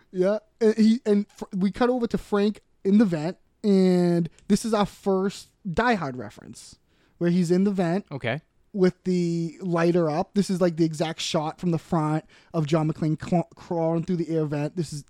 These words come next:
Speaker 1: it looks
Speaker 2: Okay.
Speaker 1: exactly like this. Um, he's holding the lighter, and he's talking to Mac, and he sa-, he's saying, like, you know, "We're, I've been trying to get in touch with you. Like, he's lost. He's trying
Speaker 2: Mm-hmm.
Speaker 1: to figure out what's going on."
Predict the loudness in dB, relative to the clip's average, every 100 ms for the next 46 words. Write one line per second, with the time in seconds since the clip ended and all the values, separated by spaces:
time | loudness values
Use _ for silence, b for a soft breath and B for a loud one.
0 | -8 -8 -6 -4 -2 -2 0 0 0 -4
1 | -6 -8 -10 -18 b b b b _ -4
2 | -2 -2 -4 -4 -4 -4 -2 0 2 2
3 | 2 2 0 -4 b b _ 0 2 2
4 | 0 -6 _ -2 0 2 0 0 0 0
5 | 0 -2 -4 _ b -2 2 2 2 0
6 | -2 _ _ -6 -4 -2 -2 -2 -2 -2
7 | 0 2 4 4 2 0 0 0 -2 -6
8 | -8 -4 -6 -6 -6 -4 -4 -6 -4 -4
9 | -4 -4 -2 0 0 -2 -4 -2 2 2
10 | 2 0 -2 -2 -2 -2 -4 -6 -6